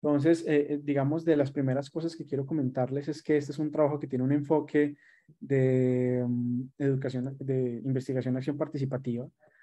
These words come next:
Aquí algo muy importante y es que los productores también participaron desde un comienzo en la estructuración de este proyecto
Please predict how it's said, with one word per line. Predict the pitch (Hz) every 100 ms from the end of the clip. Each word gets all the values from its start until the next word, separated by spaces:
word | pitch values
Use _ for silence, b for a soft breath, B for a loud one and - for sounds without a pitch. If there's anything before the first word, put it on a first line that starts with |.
| b _
Aquí | 135 135
algo | 135 131 143
muy | 151 151
importante | 143 135 - 123 120 143
y | 143
es | 143 139
que | 147 143 143
los | 139 131 -
productores | 127 123 127 131 127 135
también | 156 131 127
participaron | - - 131 131 127 123 143 143 B B -
desde | 131 127
un | 117
comienzo | 143 147 143 143 143 147 147 -
en | 139 127 117 113 - _
la | 147
estructuración | 139 139 135 139 131 127 127 123
de | 139
este | 139 139
proyecto | 147 156 165 147 - 160